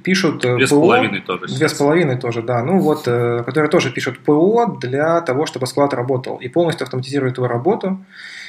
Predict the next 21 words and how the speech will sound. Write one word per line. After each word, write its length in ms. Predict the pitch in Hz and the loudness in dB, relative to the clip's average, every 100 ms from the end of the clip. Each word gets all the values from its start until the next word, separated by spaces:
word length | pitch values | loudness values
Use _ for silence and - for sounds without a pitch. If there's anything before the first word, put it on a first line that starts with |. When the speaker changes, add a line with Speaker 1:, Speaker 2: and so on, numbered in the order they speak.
| - | -8
Speaker 1:
Это 420 | - 151 151 143 135 | -4 0 4 4 2
П 160 | 131 | 2
О 180 | 156 160 | 2 4
написано 540 | 139 131 139 - 131 | 2 -2 -4 -2 -2
на 260 | 127 127 123 | -2 0 0
Яве, 500 | 117 160 226 208 202 190 - - | 0 2 2 0 -2 -2 -10 -10
оно 160 | 131 | -6
достаточно 680 | 127 - 135 127 - 113 110 - | -4 -2 -2 -2 -6 -8 -10 -10
хорошо, 460 | - 147 - 123 107 | -6 -4 -2 -4 -4
и 60 | 127 | -6
Ява, 460 | 117 151 165 117 | -2 0 0 -2
и 160 | 110 104 - | -6 -12 -14
<laughs> 140 | - 127 | -16 -16
склад 440 | - 135 147 147 | -4 0 2 0
под 140 | 131 120 | -4 -2
Яву 280 | 131 120 113 | 0 0 -2
хорошо 300 | 131 127 131 | -4 -4 -4
подходят 400 | 117 - 131 120 | -6 -2 -2 -2
друг 140 | 123 | -6
под 140 | - 127 | -6 -2
друга, 300 | 175 190 | 0 0